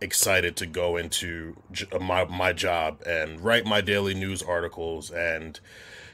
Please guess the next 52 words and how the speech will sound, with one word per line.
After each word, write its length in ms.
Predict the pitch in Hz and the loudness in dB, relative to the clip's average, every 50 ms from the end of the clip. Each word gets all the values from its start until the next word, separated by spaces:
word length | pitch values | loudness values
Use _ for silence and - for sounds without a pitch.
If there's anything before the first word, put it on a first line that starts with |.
| - - - - | -20 -20 -20 -18
figure 380 | - - - 143 127 131 127 123 | -2 4 6 6 8 8 10 10
out 220 | 117 110 107 101 | 10 10 8 6
different 280 | 120 110 - 120 107 104 | 4 2 2 2 2 2
events 420 | 90 90 104 104 107 101 - - | 4 6 6 6 6 4 2 2
that 100 | 104 98 | 4 6
I 140 | 95 95 87 | 4 4 4
can 180 | - 92 90 | 2 -2 -2
go 240 | 85 90 90 90 87 | 0 2 2 2 2
to. 560 | 85 - - 95 87 85 82 82 80 80 78 - - - - | 0 -2 -2 0 -2 -2 -2 -4 -4 -6 -8 -10 -10 -4 0
Um, 420 | 87 87 87 85 80 80 80 78 | 2 2 4 2 2 -2 -2 -4
so 140 | - - 101 | 0 2 4
I've, 140 | 101 104 92 | 4 4 4
I've, 440 | - 98 104 110 101 90 85 - - _ - | 4 4 4 4 4 2 -4 -12 -14 _ 0
I've 180 | 104 110 107 117 | 0 0 4 4
really 180 | 135 131 127 123 | 4 6 6 4
spent 280 | - - 117 110 101 | 2 2 0 0 2
the 80 | 104 101 | 2 2
last 340 | 98 95 92 90 - - - | 4 4 4 4 4 2 0
year 220 | 92 92 90 87 82 | 0 -2 -2 -2 -2
just 200 | - 90 - - | -2 -2 -2 2
kind 160 | 165 156 139 | 2 2 2
of 160 | 95 - - | 2 2 0
soaking 480 | - - - 113 110 104 107 95 87 87 | 2 2 4 4 2 2 0 -2 0 0
in 280 | 90 92 90 87 85 | 0 0 0 -2 -4
all 180 | - 82 87 87 | -2 0 0 0
of 100 | 82 80 | 0 -2
the 80 | 82 | -4
hard 280 | - - 95 90 85 82 | -2 0 0 0 0 0
work 240 | 80 85 87 85 - | -2 -4 -4 -4 -4
that 100 | 87 80 | -4 -4
I 100 | 80 80 | -4 -4
put 180 | - - 95 90 | -4 -4 -2 0
in 120 | 87 95 | 2 6
and 220 | - 160 175 147 127 | 8 8 10 10 8
working 280 | 135 127 - 110 95 | 6 6 6 2 -2
hard 360 | - 110 104 101 92 87 85 | 2 4 4 4 4 4 2
where 160 | 87 87 85 85 | 0 0 0 0
I'm 140 | 82 82 | 0 2
at 200 | 85 80 80 - | 0 0 0 0
too. 320 | - - 104 95 85 73 - - - - - - - - - | -2 -2 0 -2 -2 -4 -8 -12 -18 -20 -20 -20 -20 -10 -2
Um, 280 | 87 87 85 85 85 85 | 0 2 2 2 2 0
I, 180 | 80 87 92 - - | -2 -2 -4 -4 -4
I, 180 | - - 95 95 - - | -2 0 0 0 2 2
I 100 | 92 104 | 2 2
can 140 | 101 92 87 | 2 0 0
get 160 | 80 101 95 | 0 0 0
into 220 | 95 92 - - | 0 0 0 0
everything 340 | 87 85 87 85 - 92 82 | 0 0 -2 -4 -6 -4 -4
I've 160 | 80 78 78 | -4 -4 -2
done, 300 | - 90 85 82 82 82 82 | 0 0 0 0 -2 -6 -8
you 120 | 92 90 85 | -6 -4 -4
know, 200 | 80 76 76 | -4 -4 -6